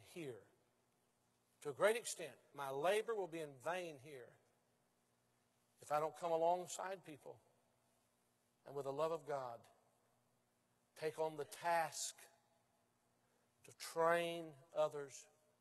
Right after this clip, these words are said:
that I can trust to carry on.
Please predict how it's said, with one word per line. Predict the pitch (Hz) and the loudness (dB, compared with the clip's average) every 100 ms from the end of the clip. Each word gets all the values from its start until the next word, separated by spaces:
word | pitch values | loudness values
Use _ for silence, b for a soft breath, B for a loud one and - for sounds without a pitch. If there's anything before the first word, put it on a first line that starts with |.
| _ _ _ _ _ _ _ _ _ _ _ | _ _ _ _ _ _ _ _ _ _ _
that | 131 | -4
I | 139 | -4
can | - 123 | -4 -12
trust | - - 170 143 - - - - _ _ _ _ _ _ _ _ _ _ _ _ _ _ _ - | -10 -4 2 2 0 -8 -8 -12 _ _ _ _ _ _ _ _ _ _ _ _ _ _ _ -20
to | - | -10
carry | 147 123 | -6 -6
on. | 117 104 | -8 -16